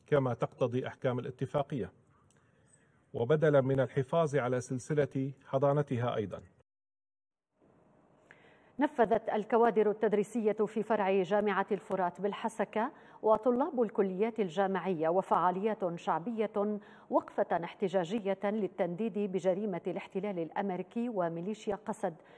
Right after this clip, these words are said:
Speaker 2: بعرقلة العملية التعليمية وتدمير الكليات الجامعية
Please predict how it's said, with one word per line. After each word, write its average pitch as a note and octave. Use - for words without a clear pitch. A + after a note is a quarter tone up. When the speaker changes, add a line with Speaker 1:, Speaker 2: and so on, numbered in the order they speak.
Speaker 2:
بعرقلة G#3
العملية F3+
التعليمية F#3
وتدمير F#3+
الكليات F#3+
الجامعية F#3+